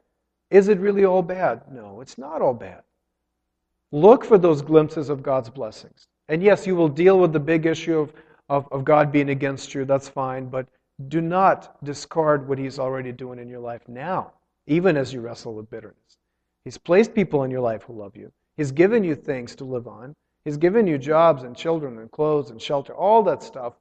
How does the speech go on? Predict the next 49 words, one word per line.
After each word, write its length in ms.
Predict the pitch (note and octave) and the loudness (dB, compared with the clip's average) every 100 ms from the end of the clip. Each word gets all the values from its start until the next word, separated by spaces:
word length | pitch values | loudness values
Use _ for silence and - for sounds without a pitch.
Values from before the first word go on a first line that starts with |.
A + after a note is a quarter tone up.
| _ - | _ -12
Acknowledge 600 | D3+ C#3 E3 F3 D3+ B2 | -10 -4 2 2 2 0
that 160 | C#3 C3 | -6 -8
as 120 | A#2+ | -10
God's 320 | C3+ B2 B2 | -10 -10 -10
kindness 600 | - B2+ B2 G2 - - _ _ _ | -16 -18 -16 -18 -20 -20 _ _ _
to 100 | B2 | -16
you. 160 | A2 F#2 _ _ _ | -16 -16 _ _ _
He's 120 | A#2 | -20
not 220 | A#2+ C#3+ E3+ | -12 -6 -6
against 580 | A#2+ C3 C3 - - | -6 -12 -18 -20 -20
you. 120 | - C2+ _ _ _ _ _ _ _ _ _ _ _ _ _ _ _ _ | -20 _ _ _ _ _ _ _ _ _ _ _ _ _ _ _ _ _
Now, 160 | C3+ A#2+ | -16 -12
you 100 | B2+ | -10
need 200 | C#3+ C#3+ | -8 -8
to 100 | C#3+ | -6
wrestle 420 | B2 C#3+ D#3 F3+ | 0 0 2 0
with 140 | D#3+ D#3 | 2 2
your 100 | D#3 | 2
bitterness, 580 | C#3+ B2 G#2 G#2+ - _ _ _ _ _ | 0 0 -8 -16 -20 _ _ _ _ _
but 120 | C#3 | -4
you 40 | C3+ | -2
need 160 | D3 C#3+ | -4 -6
to 60 | |
be 140 | C3+ B2+ | -10 -6
open 420 | C#3 C#3+ C#3+ A2+ G#2 _ _ _ | -2 -2 -4 -16 -18 _ _ _
to 80 | C3+ | -4
also 280 | B2+ B2+ B2+ | -4 -4 -8
what 160 | A#2+ | -8
God 220 | A#2+ B2 B2 | -4 -2 -4
is 100 | A#2+ | -8
doing 240 | B2+ B2 | -10 -10
in 80 | A2+ | -12
your 120 | A#2 | -12
life. 240 | A#2+ A2 _ - | -12 -12 _ -18
Now, 140 | A2+ | -16
the 60 | B2 | -2
second 380 | - C#4+ G#3 | 0 4 4
thing 140 | E3 D3 | 4 0
I 60 | |
want 140 | C#3 C3+ | 0 -2
to 40 | |
press 360 | - - A#3+ - | -2 0 0 -2
you 120 | C#3 | -6
on 220 | B2 C3+ | -4 -4
as 200 | C3+ C3+ | -4 -2
you 100 | D3 | -4
wrestle 380 | C3+ B2 - D3 | -2 -4 -4 -4
with 200 | C#3+ C3+ | -4 -4
that 300 | A2 C3+ - | -4 -4 -6